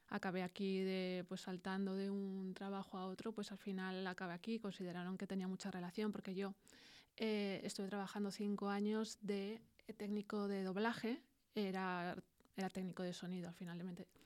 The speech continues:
al final era, yo estaba contratada como técnico de sonido. Entonces consideraron que, digamos, mi experiencia también con vídeo, porque había también hecho algunas cosillas en televisión, era como una especie de híbrido, <laughs> porque normalmente dentro del trabajo audiovisual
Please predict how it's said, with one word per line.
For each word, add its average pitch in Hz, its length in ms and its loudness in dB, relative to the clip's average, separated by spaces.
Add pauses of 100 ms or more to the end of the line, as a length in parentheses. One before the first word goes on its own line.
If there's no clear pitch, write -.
(100)
al 185 100 -4
final 170 240 -4
era, 170 180 -2
yo 185 100 -2
estaba 190 200 -4
contratada 190 420 -2
como 202 180 -2
técnico 185 300 -4
de 180 60 -6
sonido. 175 340 -6 (400)
Entonces 214 300 2
consideraron 220 720 6
que, 208 460 2
digamos, 202 380 0
mi 208 100 4
experiencia 202 640 0
también 196 320 -2 (400)
con 180 260 -4
vídeo, 233 500 4
porque 208 180 -2
había 190 140 -2
también 196 460 -4
hecho 185 260 -8
algunas 190 300 -6
cosillas 185 340 -8
en 185 80 -2
televisión, 220 680 4 (680)
era 240 140 6
como 247 160 6
una 240 100 8
especie 226 380 6
de 208 160 10
híbrido, 233 480 10
<laughs> 277 220 0
porque 208 180 0
normalmente 196 560 0
dentro 202 280 2
del 190 120 2
trabajo 202 280 0
audiovisual 202 580 4